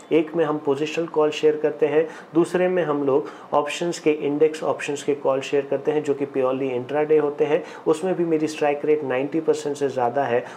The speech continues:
और अगर आप commodities में trade करते हैं तो हमारा एमसीएक्स special channel भी है, तो आप चाहें तो उसका भी subscription ले सकते हैं। बहुत ही nominal charge में हम ये सारी services देते हैं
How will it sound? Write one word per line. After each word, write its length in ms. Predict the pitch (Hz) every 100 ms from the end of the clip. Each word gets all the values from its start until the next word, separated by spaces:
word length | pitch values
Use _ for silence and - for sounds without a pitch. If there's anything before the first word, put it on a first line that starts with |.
| -
और 100 | 180
अगर 200 | 180 170
आप 200 | 151 147
commodities 640 | 147 143 147 156 156 160 151
में 100 | 143
trade 260 | 139 139 135
करते 260 | 127 -
हैं 220 | 131 127 131 - -
तो 60 |
हमारा 320 | 143 139 139 139 135
एमसीएक्स 460 | 147 143 160 156
special 400 | - 139 - 147
channel 360 | 143 135 131 135
भी 160 | 139 120
है, 180 | 127 - - -
तो 80 | 139
आप 200 | 123 -
चाहें 380 | - 127 143 151
तो 100 | 139
उसका 260 | 127 -
भी 100 | 135
subscription 560 | 135 127 - 127 - 127
ले 140 | 120
सकते 300 | 120 131 -
हैं। 180 | 139 160 160 - 147
बहुत 320 | 151 170 170
ही 80 | 156
nominal 600 | 131 131 147 160 160 156
charge 360 | 156 135 135 135
में 220 | 127 123 - -
हम 160 | 135 143
ये 80 | 143
सारी 340 | 143 135 147
services 500 | 143 127 131 135 131
देते 360 | 127 123 139 139
हैं 200 | 135